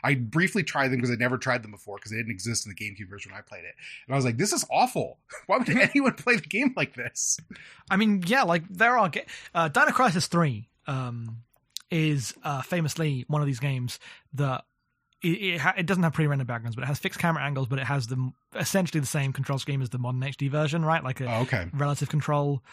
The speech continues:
Speaker 3: Um, it works better in a game like Devil May Cry, right, which has the same relative
Speaker 1: Yes.
Speaker 3: control scheme. But most of that game is, like, once you get into a room, it'll stick to one angle as you play the scene out, like the action
Speaker 1: Yes.
Speaker 3: scene, uh,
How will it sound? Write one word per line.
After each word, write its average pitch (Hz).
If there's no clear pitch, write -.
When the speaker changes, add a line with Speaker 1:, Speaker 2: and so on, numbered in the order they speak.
Speaker 3:
Um, 123
it 185
works 190
better 196
in 180
a -
game 160
like 147
Devil 139
May 120
Cry, 127
right, 127
which 127
has 135
the 123
same 113
relative 120
Speaker 1:
Yes. -
Speaker 3:
control 113
scheme. 110
But 175
most 185
of 147
that 175
game 160
is, 147
like, 143
once 196
you 196
get 190
into 180
a 156
room, 147
it'll 156
stick -
to 147
one 151
angle 147
as 147
you 131
play 156
the 123
scene 160
out, 185
like 139
the 110
action 147
Speaker 1:
Yes. 160
Speaker 3:
scene, 196
uh, 123